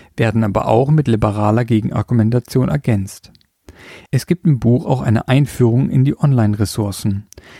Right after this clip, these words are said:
Dieser Abschnitt enthält eine Liste von Websites und Online-Communities,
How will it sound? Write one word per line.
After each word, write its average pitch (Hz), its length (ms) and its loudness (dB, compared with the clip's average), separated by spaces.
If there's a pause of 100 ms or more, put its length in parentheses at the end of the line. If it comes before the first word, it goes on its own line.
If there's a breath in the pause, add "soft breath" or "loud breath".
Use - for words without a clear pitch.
(180 loud breath)
Dieser 160 260 0
Abschnitt - 460 -2
enthält 117 360 0
eine 110 200 2
Liste 104 360 0
von 110 260 0
Websites 127 580 -2
und - 140 -2
Online-Communities, 117 1200 0